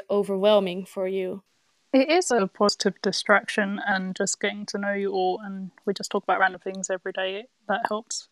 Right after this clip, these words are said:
Speaker 2: me kind of ignore the things that are going on inside the house. But I think that sometimes it can be quite overwhelming, 'cause the general chat always moves quite fast, and sometimes when you're not in the mood, it's kind of hard to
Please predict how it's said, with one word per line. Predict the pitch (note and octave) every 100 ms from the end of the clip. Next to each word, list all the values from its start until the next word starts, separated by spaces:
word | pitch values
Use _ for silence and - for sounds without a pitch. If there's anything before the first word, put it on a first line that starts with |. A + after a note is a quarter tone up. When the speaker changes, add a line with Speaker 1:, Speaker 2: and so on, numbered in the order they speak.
| -
Speaker 2:
me | G3+ F#3+ F#3+
kind | - F#3+
of | F#3 F#3 - - _ _ _ _ _
ignore | G#3 F#3+ F#3
the | F#3
things | G3 G3 -
that | G3+
are | F#3+
going | G3 F#3+
on | F#3 F#3
inside | F#3+ F#3 G3 F#3+ F#3+
the | G#3
house. | G3+ A#3 - -
But | - G3 A3+ - _ _ -
I | A3
think | - B3 B3+
that | G#3 F#3
sometimes | G3+ G3 G3+ G3
it | -
can | - G3+
be | F#3+
quite | - G3 F#3+
overwhelming, | F#3+ F#3 F#3 F#3 F#3+ F#3+
'cause | F#3+ F3+
the | F#3+
general | - G3 F#3+
chat | - F3+
always | F3+ F#3 F#3
moves | F#3+ F#3 F3+
quite | - G3 -
fast, | G3 F#3+ F#3+ - -
and | F3+ F3+ F3+ F3+ - _ _ _
sometimes | - G3+ G#3+ A3+ A3
when | G#3
you're | G3
not | G3
in | G3
the | F#3
mood, | F3 F3+ F#3+ - _ _ -
it's | F#3+ - - - -
kind | G#3+
of | C4
hard | - F#3+ F#3
to | - F3+ F3+